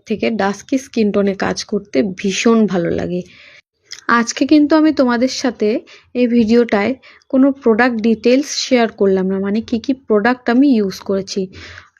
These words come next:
প্রোডাক্ট ডিটেলস যদি জানতে চাও, তাহলে অবশ্যই আমার ডেসক্রিপশন বক্সে সব লিটে-, ডিটেলস লেখা থাকবে, তোমরা দেখে নেবে।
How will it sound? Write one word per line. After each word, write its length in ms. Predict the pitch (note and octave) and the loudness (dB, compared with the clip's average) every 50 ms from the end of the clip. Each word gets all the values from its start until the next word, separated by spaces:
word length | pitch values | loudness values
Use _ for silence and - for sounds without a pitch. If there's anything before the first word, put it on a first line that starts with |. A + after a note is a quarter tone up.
| _ _ - | _ _ 2
প্রোডাক্ট 320 | B3 A#3+ A#3 C4 C4 B3 | 4 4 6 4 2 2
ডিটেলস 480 | A#3 B3 B3 A3+ C#4 C#4 C#4 C4+ - - _ - | 0 -2 0 2 4 2 2 2 -2 -8 _ -2
যদি 260 | A#3+ A#3+ A3+ C#4+ C#4 | -2 0 2 0 0
জানতে 360 | B3 B3 A3+ G#3+ G#3+ G#3+ A#3+ | 2 2 2 0 0 0 0
চাও, 340 | - - G#3+ A3+ C4 D#4+ F#4+ - _ _ - | 0 0 0 0 0 -2 -4 -8 _ _ -6
তাহলে 260 | A#3+ A3+ A#3 A#3+ B3 | -2 0 2 4 4
অবশ্যই 440 | A3+ G3+ G3 A3+ A3 - - C#4 B3+ | 4 2 2 0 -4 -4 0 0 0
আমার 240 | A3 G#3+ A#3+ B3 A3 | 0 2 -2 -2 0
ডেসক্রিপশন 680 | G#3 G#3+ G#3 - - - A#3 A3+ - - - B3 A#3 A3+ | 0 0 -2 -2 -8 -10 -12 -10 -8 -4 -2 0 0 2
বক্সে 380 | G3+ F#3 F#3+ F#3+ - - A3+ | 2 2 0 0 -4 -4 -4
সব 440 | A3 - - - G#3+ G#3 A#3+ A#3 A3 | -4 -4 -4 -2 0 0 0 0 0
লিটে-, 480 | G#3+ G3+ G3+ G3 - G3+ G3+ - - G3+ | 0 0 -2 -2 -2 -6 -6 -4 -6 0
ডিটেলস 420 | F#3+ G#3 G3+ G#3+ G#3 A3+ A3 - - | 0 0 4 4 2 2 2 -2 0
লেখা 240 | G3 F#3 - - G3 | 0 0 0 -2 -8
থাকবে, 340 | G3 G3+ F#3+ F3+ G3+ B3 C4+ | -4 -2 -2 -2 0 -2 0
তোমরা 420 | C4 A3+ G3+ G3+ G3+ G#3+ D4 F#4+ - - - - - - - - - | 0 0 0 0 0 0 -2 -2 -4 -8 -16 -16 -16 -16 -16 -6 -2
দেখে 280 | A3 A3+ G#3+ A3 - F#3+ | 2 2 2 2 0 -2
নেবে। 300 | F3+ F3 E3 E3 F3 | -2 -2 -2 -4 -6